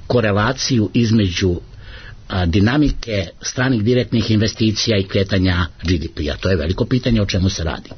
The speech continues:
tu. Zapravo, ako bismo mi, a, imali osnovnu postavku da nam strani investitori i strane investicije su neophodne radi, iz našeg ugla,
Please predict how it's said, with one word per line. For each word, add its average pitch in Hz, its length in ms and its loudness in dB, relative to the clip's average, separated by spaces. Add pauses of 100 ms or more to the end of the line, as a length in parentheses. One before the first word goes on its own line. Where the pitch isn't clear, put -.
tu. - 100 -4 (680)
Zapravo, 110 520 -4 (520)
ako - 300 0
bismo 101 380 2
mi, 143 420 4
a, 104 260 0 (760)
imali 123 340 2
osnovnu 127 440 2 (680)
postavku 101 580 0
da 95 160 0
nam 90 140 -2
strani 131 340 0
investitori 113 680 0
i 107 280 0
strane 127 260 0
investicije 107 560 0
su 104 180 0
neophodne 101 680 2 (400)
radi, 107 380 0
iz 92 200 0
našeg 113 420 0
ugla, 82 360 0